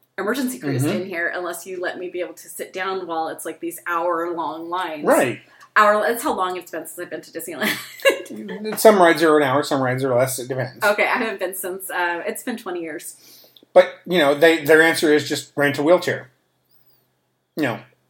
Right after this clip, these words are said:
Speaker 2: it's only, what, fifty bucks for a day?
Speaker 1: Which is
Speaker 2: On top of however much you're paying for Disneyland already.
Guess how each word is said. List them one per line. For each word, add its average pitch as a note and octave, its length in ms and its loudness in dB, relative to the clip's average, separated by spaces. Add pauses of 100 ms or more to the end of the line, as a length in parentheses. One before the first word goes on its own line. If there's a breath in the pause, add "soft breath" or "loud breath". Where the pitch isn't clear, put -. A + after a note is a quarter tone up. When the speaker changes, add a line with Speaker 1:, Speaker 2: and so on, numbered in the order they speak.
(300)
Speaker 2:
it's E3 180 0
only, C#3 440 2
what, - 300 -6
fifty B2 260 -8
bucks - 500 -4 (140)
for B2 120 -4
a A#2 40 -4
day? B2+ 400 -2 (240)
Speaker 1:
Which A3+ 240 -4
is - 20 -6
Speaker 2:
On E3 140 6
top D#3+ 240 8
of C#3 120 2
however C#3+ 280 8
much C3+ 160 0
you're C#3+ 100 0
paying C3 200 0
for C3 120 -2
Disneyland C3+ 380 -2
already. B2 400 -2